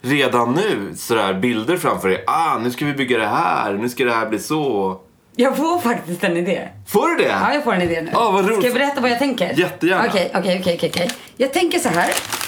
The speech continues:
Speaker 2: att man ställer krukan upp och ner. För det är ett hål i.
Speaker 1: Ja.
Speaker 2: Mm. Och så tänker jag så här.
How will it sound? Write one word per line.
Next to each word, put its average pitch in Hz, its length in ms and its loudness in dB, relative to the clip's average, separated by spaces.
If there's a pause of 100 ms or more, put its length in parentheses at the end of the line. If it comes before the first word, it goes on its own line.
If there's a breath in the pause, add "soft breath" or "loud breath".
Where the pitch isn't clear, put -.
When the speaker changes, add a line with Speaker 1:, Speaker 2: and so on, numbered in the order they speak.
(180)
Speaker 2:
att 240 120 0
man 269 140 2
ställer 330 320 0
krukan 294 440 0
upp 220 180 -4
och 247 60 2
ner. 185 380 -4 (680)
För - 80 -4
det 254 60 2
är - 20 0
ett - 60 -4
hål 311 260 0
i. 196 180 0 (240)
Speaker 1:
Ja. 131 400 0 (400)
Speaker 2:
Mm. 180 460 -2 (240)
Och 214 100 -10
så 262 100 -6
tänker 170 300 -2
jag 185 80 -4
så 180 80 -6
här. 175 220 -8